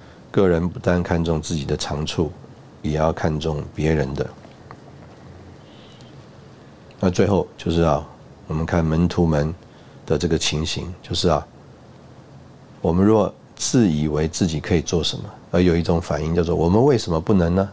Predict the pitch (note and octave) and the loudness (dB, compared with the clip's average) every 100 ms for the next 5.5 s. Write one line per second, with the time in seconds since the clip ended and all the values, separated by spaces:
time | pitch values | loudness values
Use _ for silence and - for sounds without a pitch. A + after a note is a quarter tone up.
0 | - E2 E2 - B2+ G#2 F2 F#2 F#2+ F2 | -6 -2 0 2 2 2 2 2 2 2
1 | - F#2+ D#2 E2 F2+ D#2+ F2 E2 D#2+ - | 2 0 0 0 0 0 -6 -8 -10 -16
2 | - - - - G#2+ F2+ - D2+ D#2+ D2+ | -20 -20 -20 -8 -2 -2 0 -2 0 0
3 | - E2+ D#2+ - E2 F2+ - - - - | 0 0 -2 -2 -4 -4 -16 -20 -10 -6
4 | D2 - D#2 E2 D#2 C#2+ C#2+ D#2+ D2+ C#2 | -4 -2 -2 2 0 0 -2 -2 -2 -2
5 | D#2+ D2 C#2 C#2+ E2 | -2 -2 -6 -8 -10